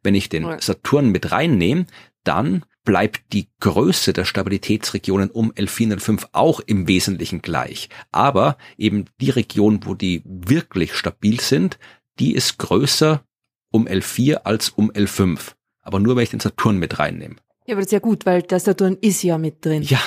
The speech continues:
Speaker 1: genau.
Speaker 2: Der <laughs> gehört
Speaker 1: Genau.
Speaker 2: ja dazu.
Speaker 1: Ja, eh. Na, ja, natürlich, ja klar, der gehört dazu. Und, äh,
Speaker 2: Das heißt, du kriegst mit Saturn, also mit dem Sonnensystem, das wir jetzt haben, auch, hat, hast auch eine, eine größere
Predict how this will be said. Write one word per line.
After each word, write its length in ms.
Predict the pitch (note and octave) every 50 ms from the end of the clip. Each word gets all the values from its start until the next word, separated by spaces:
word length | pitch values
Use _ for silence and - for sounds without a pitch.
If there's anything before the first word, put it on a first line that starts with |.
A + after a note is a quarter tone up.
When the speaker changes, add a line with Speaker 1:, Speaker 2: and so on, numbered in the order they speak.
| - -
Speaker 1:
genau. 300 | - E3 D3 F#2 E2 - - B2 - _ _ _ _ -
Speaker 2:
Der 200 | - D#3+ D#3+ D#3 C3 - - - - -
<laughs> 260 | G3+ D#3 - - -
gehört 320 | - - - - G3+ G#3+
Speaker 1:
Genau. 60 | - E3 D3+
Speaker 2:
ja 60 | D3+
dazu. 440 | D3 D3+ F3+ F3 D#3 - B3+ B3+ G#3+
Speaker 1:
Ja, 100 | C#3+ C#3+
eh. 120 | A#2 G2 - G#3 - C3 -
Na, 160 | C3+ G#2+ G2 - -
ja, 140 | B2+ D#3 D#3
natürlich, 360 | C#3+ - - D#3 G#2+ F2 -
ja 80 | A2+ G2+
klar, 220 | - A2 F#2 D#2+
der 120 | - F2
gehört 200 | - - G2 -
dazu. 180 | - - B2 G2+ - - - -
Und, 280 | - - G#2 G#2 G#2 - -
äh, 40 | -
Speaker 2:
Das 60 | -
heißt, 180 | F#3 F3 - -
du 60 | F3
kriegst 300 | - G3 G3+ F#3+ - -
mit 140 | G#3 G#3 G3
Saturn, 460 | - - G#3 F#3+ - G3+ G#3 A3 A#3
also 240 | - - E3+ D#3+ F3
mit 260 | F3 F3 E3+ E3+ -
dem 360 | - E3+ E3+ E3+ E3+ E3+ E3+ E3+
Sonnensystem, 680 | - - F#3 F3 E3+ D#3+ F3 F3 E3+ - F3 F3 F3
das 160 | E3+ E3 -
wir 80 | F3+ E3
jetzt 400 | E3 E3 - - - - - E3+
haben, 540 | E3+ E3 E3 F3 F#3+ G#3 A3+ A#3+ A3 - - - _ _ _ _ _ _ _ _ _ -
auch, 320 | - F3 F3 F3 C#3+ - - - _ _ _ _ -
hat, 360 | - E3+ F3 E3+ E3+ - - - F3
hast 340 | E3 E3+ E3+ - - - -
auch 160 | E3+ F3 -
eine, 380 | - - E3 E3 E3 D#3+ - -
eine 160 | E3 E3 D#3+
größere 800 | - E3+ E3+ E3+ E3 - F3 D#3 D#3+ D#3+ D#3 D#3 D#3 D#3+ E3+